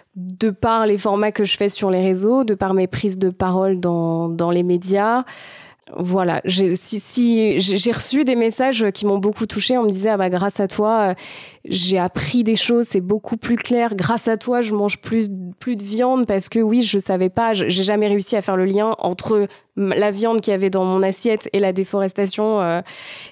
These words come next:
et, euh, et on se dit, « Ah bah, euh, j'ai gagné quelque chose peut-être. <laughs> » Je fais pas tout ça pour rien et ça motive. Et, euh, et c'est ça pour moi la relève.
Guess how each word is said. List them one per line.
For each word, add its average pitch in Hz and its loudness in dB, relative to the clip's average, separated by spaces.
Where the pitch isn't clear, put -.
et, 202 2
euh, 190 2
et - 2
on 226 2
se 220 -2
dit, « 220 -2
Ah 226 0
bah, 196 -2
euh, 196 0
j'ai 226 0
gagné 285 2
quelque 294 0
chose 339 0
peut-être. 262 -2
<laughs> » - -6
Je - -2
fais 269 0
pas 320 0
tout 330 -2
ça 311 2
pour 269 -2
rien 294 4
et 294 2
ça 233 0
motive. 254 2
Et, 214 4
euh, 180 2
et 226 0
c'est 254 0
ça 381 0
pour 320 2
moi 254 2
la 226 0
relève. 214 0